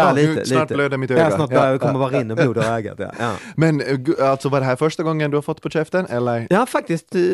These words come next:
Speaker 2: första och nog enda gången i mitt liv.
Speaker 1: Men alltså, otroligt
Speaker 2: Mm.
Speaker 1: obehagligt.
Speaker 2: Men hela idén med de här jävla båtarna är ju stänga in tolvhundra pers i en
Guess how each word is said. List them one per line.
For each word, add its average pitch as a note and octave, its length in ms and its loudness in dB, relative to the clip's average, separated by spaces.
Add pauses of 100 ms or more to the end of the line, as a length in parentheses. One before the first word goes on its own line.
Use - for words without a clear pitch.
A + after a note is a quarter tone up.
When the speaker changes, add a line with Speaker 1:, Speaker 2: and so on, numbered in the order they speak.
(280)
Speaker 2:
första F#3+ 380 -4
och D3+ 220 -2
nog D3 300 0
enda D#3+ 240 0
gången D#3+ 240 -2
i - 20 -4
mitt C#3 160 -6
liv. F#2 340 -6 (480)
Speaker 1:
Men A#2+ 260 -8
alltså, A#2+ 200 -8
otroligt B2+ 420 -6
Speaker 2:
Mm. C3+ 140 -2
Speaker 1:
obehagligt. D#3+ 360 -2 (480)
Speaker 2:
Men D#3 160 2
hela D3+ 320 0
idén G#2 760 -2 (400)
med C#3 220 0
de A2+ 100 -2
här A2+ 140 0
jävla G#2+ 220 -2
båtarna G#2 480 -2
är A2+ 80 -2
ju F#2+ 160 -2
stänga A#2 380 -4
in G2+ 580 -6
tolvhundra A#2 560 -4
pers F#2+ 560 -6
i A2 180 -2
en G2 260 -6